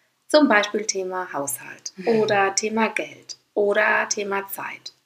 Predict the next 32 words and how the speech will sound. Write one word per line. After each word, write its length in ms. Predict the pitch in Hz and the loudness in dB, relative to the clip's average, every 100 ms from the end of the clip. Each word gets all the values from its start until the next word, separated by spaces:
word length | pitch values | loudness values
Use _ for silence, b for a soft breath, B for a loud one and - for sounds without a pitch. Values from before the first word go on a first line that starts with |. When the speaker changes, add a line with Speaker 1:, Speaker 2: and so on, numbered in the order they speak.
| _ _ _ | _ _ _
Speaker 1:
oder 340 | - 208 214 214 | 0 2 4 2
eben 200 | 202 196 | -2 -2
auch 140 | 208 | -2
andere 400 | 208 214 220 190 | 0 0 0 -2
Themen, 340 | 180 180 180 180 | -4 -4 -4 -6
dass 200 | 196 - | -16 -16
man 160 | 190 | -10
sagt, 220 | 185 180 180 | -4 -2 -4
ich 160 | - | -6
mach 220 | 214 226 - | -4 -4 -6
viel 160 | 202 | -8
mehr 240 | 185 180 - | -6 -6 -6
als 220 | 214 - | -8 -8
du 240 | - 196 185 | -8 -8 -6
oder 500 | 196 196 190 - 180 - _ _ _ _ _ | -4 -4 -6 -6 -8 -14 _ _ _ _ _
also 220 | - 185 190 | 0 2 2
sozusagen 580 | 202 - 196 202 190 | -2 -6 -4 -2 -2
Ungerechtigkeit, 1120 | - 226 208 180 175 175 175 - 175 160 - - b b b b b b - | 2 2 2 -2 -2 -4 -6 -4 -4 -4 -6 -12 b b b b b b 0
äh, 80 | |
nicht 200 | 196 202 | 2 4
auf 100 | 214 | 4
Augenhöhe 580 | - 220 214 185 190 175 | 6 6 6 2 2 2
sein. 380 | 165 175 180 175 - | 0 -6 -8 -16 -10
Speaker 2:
Mhm. 340 | 226 208 208 214 _ _ _ _ _ _ _ _ _ | -6 -4 -6 -12 _ _ _ _ _ _ _ _ _
Speaker 1:
Genau, 440 | 233 214 185 170 185 | 2 2 2 -2 -2
und 260 | 196 - - _ | -2 -4 -8 _
dann 200 | - 202 | -2 2
sollte 260 | 214 220 214 | 4 4 0
man 260 | 208 202 - _ _ - | -4 -6 -8 _ _ -2
sammeln 600 | 196 202 214 220 214 - _ _ _ | 0 2 0 0 -4 -8 _ _ _
und 140 | 196 185 | -6 -4
überlegen, 680 | 180 180 190 196 196 202 | -4 -2 0 0 0 -4